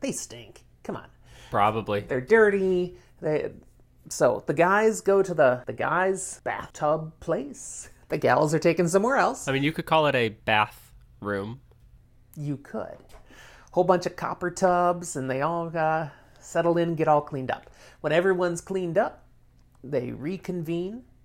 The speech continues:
Speaker 1: As the guys are coming out, they see down the hall Moiraine, who's talking to a girl, young lady, about the same height as Moiraine, hair and clothes like a man.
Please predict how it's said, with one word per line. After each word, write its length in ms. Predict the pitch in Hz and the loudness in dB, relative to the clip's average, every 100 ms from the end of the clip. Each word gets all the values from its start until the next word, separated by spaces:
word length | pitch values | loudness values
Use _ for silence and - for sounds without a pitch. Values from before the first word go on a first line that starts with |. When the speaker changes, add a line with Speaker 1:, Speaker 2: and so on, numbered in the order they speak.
| _ - | _ -4
Speaker 1:
As 260 | 147 139 | -4 -2
the 80 | 143 | 0
guys 400 | 139 196 311 214 | 4 4 4 0
are 60 | 147 | -4
coming 320 | - 139 123 | -6 -6 -4
out, 440 | 117 127 - - - _ _ _ _ _ - | -4 -6 -8 -16 -20 _ _ _ _ _ -10
they 200 | 165 131 | -6 -6
see 260 | - 196 | -6 -6
down 240 | 175 170 165 | -2 -2 -2
the 80 | 147 | -2
hall 420 | 170 156 147 - - - | 0 0 -2 -8 -20 -10
Moiraine, 640 | 147 139 214 277 151 165 160 | -6 -4 -4 -4 -6 -8 -8
who's 420 | 165 156 - - - _ | -8 -8 -10 -16 -20 _
talking 760 | - - 196 214 208 202 196 190 - | -14 -6 -6 -6 -6 -6 -6 -10 -10
to 500 | - 180 180 175 175 - - - - | -6 -2 -2 -4 -8 -18 -20 -18 -8
a 40 | |
girl, 560 | 131 165 196 262 254 - - - _ - | 0 4 4 2 -4 -14 -20 -20 _ -14
young 200 | - 180 | -8 -4
lady, 340 | 175 202 269 269 _ _ _ - | -4 -4 -8 -16 _ _ _ -4
about 200 | 135 143 | -2 -2
the 60 | |
same 200 | - 170 | -6 -8
height 200 | 156 175 | -6 -6
as 100 | 170 | -6
Moiraine, 500 | 156 147 175 190 190 190 - - - - - - - | -6 -6 -6 -6 -8 -14 -20 -20 -20 -20 -20 -20 -20
hair 420 | - - 160 175 175 | -12 -4 -2 -2 -4
and 140 | 127 | -8
clothes 760 | - 175 185 175 170 170 - - | -4 0 2 0 -2 -10 -16 -14
like 220 | - 160 | -12 -10
a 40 | 113 | -12
man. 640 | - - 175 - - | -14 -14 -14 -14 -16